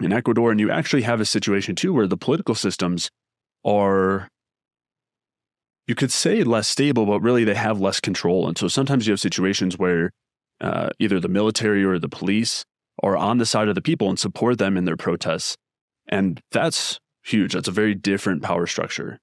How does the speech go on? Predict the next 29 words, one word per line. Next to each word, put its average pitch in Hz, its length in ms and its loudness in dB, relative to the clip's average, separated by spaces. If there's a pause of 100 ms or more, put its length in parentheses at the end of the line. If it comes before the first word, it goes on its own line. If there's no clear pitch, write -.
(120)
that 92 140 0
gives 92 180 0
a 95 40 -2
lot 90 160 0
more 90 120 -2
power 85 260 -2
to - 120 -8
the - 80 -10
people 113 260 0
as 90 100 -2
opposed 87 380 -4
to 85 140 -2
the 87 100 -4
entities 90 480 -6
that 90 160 -2
have, 104 580 -2 (200)
again, 98 260 -2
have 104 380 -2
different 110 320 0
values, 101 480 0
have 101 280 -4
different 98 340 -2 (340)
interests - 460 -2
from 92 240 -2
the 87 100 -2
people's. - 420 -6
And, 98 120 -2
and 104 260 2
that's, 123 300 0